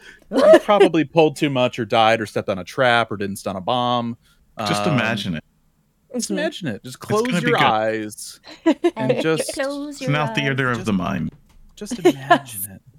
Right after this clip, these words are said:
Speaker 2: Just imagine it. Uh, so I'm gonna go ahead and cue us in here.
Speaker 4: Oh, hold on a sec then. Please
Speaker 2: Oh.
Speaker 3: Yeah.
Speaker 4: do, like,
Speaker 2: Okay.
Speaker 4: news
Speaker 2: Well,
Speaker 4: or
Speaker 2: hold on a
Speaker 4: something.
Speaker 2: sec.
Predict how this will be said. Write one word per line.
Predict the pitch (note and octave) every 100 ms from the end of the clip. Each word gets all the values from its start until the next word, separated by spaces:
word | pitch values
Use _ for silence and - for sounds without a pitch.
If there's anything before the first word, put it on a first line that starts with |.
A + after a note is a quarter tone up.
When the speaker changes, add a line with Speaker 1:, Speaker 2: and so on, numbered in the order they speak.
| - - - _
Speaker 2:
Just | - F#3+ - E3+
imagine | B2+ A#2 A#2+ - -
it. | - - _ _ _ _ -
Uh, | G2+ G2 G2
so | -
I'm | C3+
gonna | E3
go | G2+
ahead | G#2 G#2 G2+
and | G#2 G2+ G2+ G2+ G2 G2 G#2 _ _ _ _ _ _ _ _ _ _ _ _
cue | - C3+ C3+
us | A2+ -
in | A2+ G#2
here. | G2+ G2
Speaker 4:
Oh, | G#3+ G#3 C#3+ E3+ - _
hold | - D4+
on | C#4+ G3+
a |
sec | - E3 F3
then. | F#3 F3+ C#4 -
Please | - D4
Speaker 2:
Oh. | -
Speaker 3:
Yeah. | -
Speaker 4:
do, | C4+
like, | B3+ A#3+
Speaker 2:
Okay. | A3+
Speaker 4:
news | A#3 C4+
Speaker 2:
Well, | E3+
Speaker 4:
or |
Speaker 2:
hold | F3+ F3+
on | E3+ F3
a |
Speaker 4:
something. | B3
Speaker 2:
sec. | C#4 G#2+